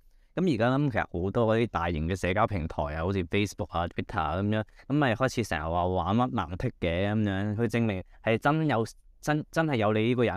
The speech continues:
咁樣存在啊嘛，係一個受認證嘅用家嚟㗎嘛。咁而家呢，Google 咁就宣布啦，其實 Gmail 呢都會推出呢個藍剔嘅功能啦。咁呢一，不過呢一啲藍，新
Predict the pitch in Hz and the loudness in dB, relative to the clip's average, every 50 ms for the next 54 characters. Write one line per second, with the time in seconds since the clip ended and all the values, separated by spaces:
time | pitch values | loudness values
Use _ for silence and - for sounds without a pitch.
0 | 101 110 117 113 113 110 110 - - 90 92 - 101 98 98 104 107 110 113 110 | 0 0 2 2 2 0 0 -2 -4 -6 -4 -2 0 0 0 0 0 0 0 0
1 | 101 107 107 113 123 120 127 113 - - 98 98 95 98 98 95 95 92 110 104 | 0 2 2 2 2 0 0 -2 0 0 2 2 2 2 0 0 0 -2 -2 0
2 | 101 101 90 85 87 92 110 110 104 73 69 80 95 101 104 95 - - - _ | 0 0 0 0 2 2 2 2 2 2 0 -2 -2 0 -2 -2 -4 -8 -14 _
3 | - - - - 147 165 180 143 107 101 110 117 127 135 139 131 - - 143 151 | -20 -20 -10 -4 -2 0 0 2 2 2 2 2 2 2 0 0 -2 -2 0 0
4 | 131 101 69 - 101 107 107 95 - - - 107 104 107 95 104 92 87 87 95 | 2 0 0 0 0 0 0 0 -2 -2 -2 0 0 0 0 0 0 0 0 -2
5 | 95 95 - 85 78 - - 117 120 123 127 113 80 78 92 101 - 127 123 107 | -2 -2 -4 -4 -6 -4 -2 0 2 4 2 2 2 0 0 0 2 2 2 0
6 | 92 - 117 110 110 - 117 110 104 101 98 80 73 78 87 101 - 113 110 104 | 0 0 0 0 0 0 0 0 0 0 0 -2 -2 -4 -6 -4 -2 -2 -2 -2
7 | - 113 113 113 113 95 78 85 101 110 110 - _ _ - - - - 147 170 | 0 0 0 2 2 0 0 0 -2 -2 -4 -6 _ _ -20 -12 -6 -4 -2 -2
8 | 185 196 196 196 190 - - 185 170 151 156 160 156 156 151 160 147 127 92 73 | -2 0 -2 -2 -2 0 2 4 4 4 4 2 2 2 2 2 2 0 0 -4
9 | 80 92 107 107 - - 160 | -6 -6 -6 -6 -2 0 2